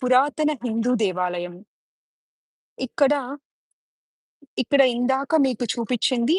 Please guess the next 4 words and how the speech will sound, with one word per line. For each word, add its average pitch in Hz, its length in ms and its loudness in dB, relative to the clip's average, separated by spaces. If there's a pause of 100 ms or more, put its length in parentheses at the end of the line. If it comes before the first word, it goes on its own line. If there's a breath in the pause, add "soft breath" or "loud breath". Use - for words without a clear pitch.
(220)
ఆలయ 269 380 0
ప్రాంగణంలో 226 760 -2 (500)
ఆనందవల్లి 233 800 2
దేవి, 208 380 -4